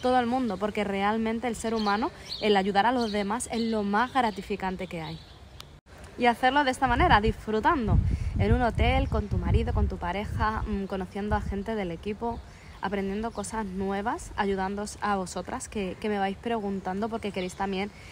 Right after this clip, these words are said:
tenéis esa necesidad de ganar un dinerillo extra. Es un negocio que no hace falta una gran inversión, por lo tanto, no corres ningún riesgo, simplemente el riesgo que corres es la inversión de tu tiempo,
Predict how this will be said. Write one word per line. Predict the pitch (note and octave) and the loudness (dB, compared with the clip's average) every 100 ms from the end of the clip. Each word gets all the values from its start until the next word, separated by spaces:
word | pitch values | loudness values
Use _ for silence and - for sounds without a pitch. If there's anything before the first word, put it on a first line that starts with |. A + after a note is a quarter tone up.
| - G#3+ | -12 -2
tenéis | A3 A3 A3 | 2 2 0
esa | A#3+ | -2
necesidad | A#3 G#3+ A3+ G#3 - G3 F#3+ | -2 -2 -2 -4 -2 0 0
de | A#3 | 0
ganar | A#3+ G3 G#3+ - | 0 0 0 -2
un | A3+ | -2
dinerillo | A3+ A3 G3+ G3+ F3 | 0 0 0 0 0
extra. | F3 A#3 C4 - - - G3+ | -2 -2 -2 -4 -18 -16 -8
Es | A#3 | -6
un | C4 | -2
negocio | B3 G#3 G#3 C4+ | -2 0 -2 -6
que | B3 | -6
no | A3 | -4
hace | G#3 | -4
falta | G3+ G3 G#3+ | -4 -4 -2
una | A#3 G#3+ F3 | 0 0 0
gran | F#3+ G3+ A3+ | 2 2 2
inversión, | B3+ F#3 F3 - F#3+ A3+ - - - | 0 -2 -4 -4 -4 -4 -6 -16 -8
por | A#3 A3+ | 0 2
lo | G#3+ | 2
tanto, | G3 G3+ G#3 G#3 C4 | 6 4 4 0 0
no | A#3+ A#3+ | 2 2
corres | C4 A#3 | 2 2
ningún | G3+ A3 A3 A3 C4+ A#3+ | 2 0 0 0 0 0
riesgo, | G#3+ G3 F#3+ A#3+ F#4 | 2 2 0 -2 -4
simplemente | C4+ A#3+ A3 G#3 G3+ G#3+ B3+ | -4 0 2 2 0 0 0
el | A3+ | 2
riesgo | G3+ G#3 G#3 A3 | 2 0 0 -4
que | G3+ | -4
corres | G#3 G#3+ C4+ | -2 -2 0
es | A3 G#3 | -2 -2
la | G3+ | -2
inversión | F#3+ F#3 F#3+ | -2 -4 -4
de | F3+ | -4
tu | F#3+ | -2
tiempo, | A3+ C#4 F4+ | 0 0 0